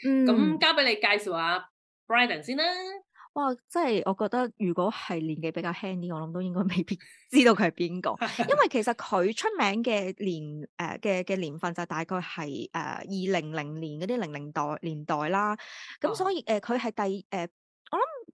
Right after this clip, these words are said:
Speaker 1: 比較出名啲，即係畀人聽到佢呢個名嘅時候，就係拍泰山嘅。
Speaker 2: 係。
Speaker 1: 噉之後呢，就再出名啲呢，即係升，即係勁出名呢，就係拍，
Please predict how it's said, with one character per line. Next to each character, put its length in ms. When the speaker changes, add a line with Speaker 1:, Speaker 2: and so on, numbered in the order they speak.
Speaker 1:
比 160
較 160
出 140
名 80
啲， 120
即 0
係 220
畀 100
人 120
聽 260
到 80
佢 180
呢 120
個 220
名 160
嘅 240
時 80
候， 140
就 100
係 320
拍 240
泰 360
山 440
嘅。 200
Speaker 2:
係。 240
Speaker 1:
噉 220
之 180
後 80
呢， 100
就 260
再 160
出 140
名 200
啲 140
呢， 140
即 80
係 280
升， 280
即 100
係 240
勁 180
出 120
名 160
呢， 100
就 100
係 380
拍， 280